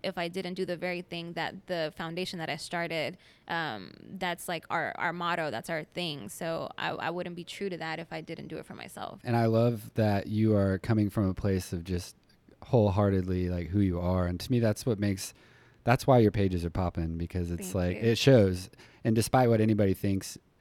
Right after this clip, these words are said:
Speaker 2: whenever you try to not be authentic about something, it just immediately people pick up on it.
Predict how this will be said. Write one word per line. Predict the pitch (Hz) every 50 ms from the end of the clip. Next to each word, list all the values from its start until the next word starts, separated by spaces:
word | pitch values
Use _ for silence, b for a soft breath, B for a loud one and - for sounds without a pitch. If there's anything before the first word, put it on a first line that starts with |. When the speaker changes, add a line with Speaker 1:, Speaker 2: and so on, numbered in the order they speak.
| - - -
Speaker 2:
whenever | 117 113 110 117 117
you | 117 107 98
try | - - 104 101 101
to | 98 98 95
not | 95 95 90 90 90
be | 92 90
authentic | 87 87 - 90 85 - 95 95
about | 92 92 92 -
something, | - 104 90 - 104 101
it | 92 82
just | 90 87 - - -
immediately | 110 98 92 92 92 92 92 90 87 87 87 85 90
people | 92 - - 101 - 95
pick | - - 92 87 -
up | 87 82 -
on | 87 85 85
it. | 85 90